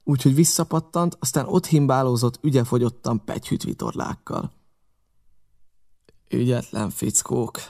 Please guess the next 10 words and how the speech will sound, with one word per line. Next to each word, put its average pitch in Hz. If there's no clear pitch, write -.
mondottam 120
magamban, 120
"még 123
mindig 123
tök -
részegek -
lehetnek." -
És -
arra 170
gondoltam, 139